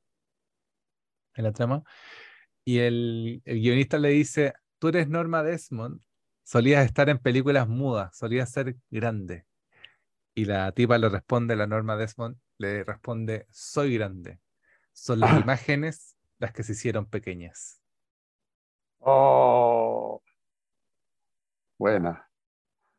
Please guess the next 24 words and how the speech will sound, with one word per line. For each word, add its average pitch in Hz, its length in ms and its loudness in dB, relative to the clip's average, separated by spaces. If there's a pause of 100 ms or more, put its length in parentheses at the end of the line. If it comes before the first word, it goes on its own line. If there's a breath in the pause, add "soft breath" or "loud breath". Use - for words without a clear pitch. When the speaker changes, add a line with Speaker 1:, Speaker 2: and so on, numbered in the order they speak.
(920)
Speaker 1:
Increíble 95 540 -12
esa - 160 -18
línea. - 320 -18 (160)
"Soy 117 380 -6
grande, 101 340 -6
son 110 220 -6
las 104 120 -8
imágenes 101 440 -10 (180)
las 104 120 -14
que 107 120 -10
se 110 80 -16
hicieron 98 280 -8
pequeñas". - 680 -18 (3000)
Speaker 2:
Ese - 220 4
podría 147 420 6
ser, 151 280 4
eh, 120 420 4 (1900)
claro 131 200 -4
que 117 80 -4
no 113 120 -2
tiene 127 200 0
mucho 131 280 -4
que 120 80 -4
ver, 127 220 0